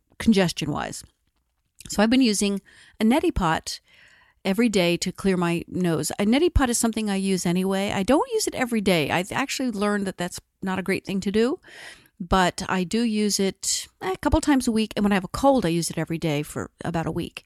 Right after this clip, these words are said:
And what a neti pot does is it clears out your sinus passages. It flushes and gets rid of mucus and dust and, I don't know, whatever else you're breathing in, pollen. It's a really good practice if you're,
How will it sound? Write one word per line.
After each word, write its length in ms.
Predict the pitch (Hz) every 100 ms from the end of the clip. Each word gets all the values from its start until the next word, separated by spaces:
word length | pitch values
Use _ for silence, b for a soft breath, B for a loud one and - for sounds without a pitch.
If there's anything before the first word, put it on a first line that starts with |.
| -
And 460 | 208 196 190 196 - _
what 240 | 170 196 226
a 20 |
neti 280 | 214 208 202
pot 200 | 190 -
does 180 | 185 180
is 140 | 165
it 100 | -
clears 400 | - 220 190 185
out 200 | 165 -
your 100 | 170
sinus 400 | - 262 277 247
passages. 540 | - 180 185 185 185
It 120 | 185 -
flushes 720 | - 202 196 - 226 226 185
and 240 | 165 165 B B B
gets 220 | 190 -
rid 100 | 185
of 100 | 170
mucus 600 | 208 262 254 240 233 -
and 220 | 170 160
dust 560 | 196 208 208 - - -
and, 320 | - 107 - -
I 80 | 120
don't 120 | -
know, 60 | 104
whatever 340 | 185 185 175
else 300 | 160 160 -
you're 80 | 160
breathing 400 | 160 190 170 165
in, 120 | 151
pollen. 580 | - 226 214 202 185 151 _ _ _ _ _ _ _ - B
It's 140 | 175
a 80 | 196
really 340 | 180 277 349 226
good 160 | 185
practice 560 | - 180 180 - 170 - B B
if 160 | 185
you're, 140 | 175